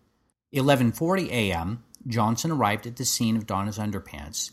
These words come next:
and sanitary pad with belt on Road one seventy-six. He photographed the items in black and white and color on the east side of the road, on the west bank of the ditch.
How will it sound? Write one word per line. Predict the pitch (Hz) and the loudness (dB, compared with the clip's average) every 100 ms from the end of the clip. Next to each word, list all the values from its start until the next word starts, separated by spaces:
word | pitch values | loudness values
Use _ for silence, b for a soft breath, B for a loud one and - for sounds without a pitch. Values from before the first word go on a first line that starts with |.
| - | -8
and | 107 | -4
sanitary | - 113 113 117 110 | -2 -2 -2 -2 -4
pad | 110 - 90 90 | -4 -2 -2 -2
with | 98 - | -6 0
belt | 131 82 - - _ - | 2 2 -4 -20 _ -6
on | 107 | -4
Road | 98 98 | -4 -6
one | 87 92 | -6 -6
seventy-six. | 98 90 95 - 123 82 - - - _ _ _ - _ _ _ _ | -6 -6 0 2 2 0 -6 -8 -8 _ _ _ -20 _ _ _ _
He | 160 | -2
photographed | 170 214 233 196 185 | 2 2 2 -2 0
the | 151 | 2
items | 120 123 123 | 4 4 2
in | 110 | -2
black | 101 104 | 0 2
and | 156 123 | 2 0
white | 98 92 | 0 -2
and | 127 | -6
color | - 104 73 76 | -2 -2 -2 -4
on | 101 | -4
the | 123 139 | -2 -2
east | 135 - | 0 2
side | 120 113 | 2 2
of | 113 | -2
the | 117 | -4
road, | 107 85 69 - _ _ - | -2 -2 -6 -16 _ _ -6
on | 101 | -4
the | 98 | -2
west | 117 131 - | -2 -2 -2
bank | 123 98 87 | -2 -2 -4
of | - | -10
the | |
ditch. | 98 113 87 - - | -2 -2 -2 -8 -14